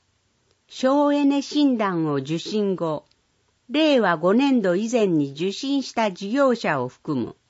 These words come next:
高効率空調設備、高効率照明機器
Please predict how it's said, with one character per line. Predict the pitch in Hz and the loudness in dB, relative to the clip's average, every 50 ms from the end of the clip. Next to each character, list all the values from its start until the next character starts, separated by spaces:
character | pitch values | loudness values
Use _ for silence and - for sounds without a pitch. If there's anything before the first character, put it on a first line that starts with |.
| _ _ _ _ _ _ _ _ _ _ | _ _ _ _ _ _ _ _ _ _
高 | - 269 285 294 302 294 294 | 2 4 6 6 6 4 2
効 | - 302 294 277 247 | 2 2 2 2 2
率 | 202 190 160 - - 160 156 | 0 -2 -6 -4 -6 -8 -6
空 | - - 269 277 277 262 | -4 -4 -2 -2 -2 -2
調 | - 285 269 262 254 | 0 0 2 2 0
設 | 240 - 262 247 - - 175 | 0 -2 -4 -4 -4 -6 -8
備、 | 139 120 110 92 - _ _ _ _ _ _ _ _ _ _ _ _ _ _ _ _ _ - | -6 -6 -6 -8 -8 _ _ _ _ _ _ _ _ _ _ _ _ _ _ _ _ _ -4
高 | - 269 269 285 294 285 | 0 4 6 6 6 4
効 | 294 - 285 285 269 262 | 4 4 4 6 6 4
率 | 226 208 170 - - 160 147 | 4 2 -2 -6 -6 -6 -6
照 | 139 - - - 262 277 285 285 | -6 -4 2 2 4 4 4 4
明 | 262 269 277 269 269 262 | 4 4 2 2 0 -2
機 | - - 226 190 | -4 -8 -12 -12
器 | _ - - - | _ -14 -14 -14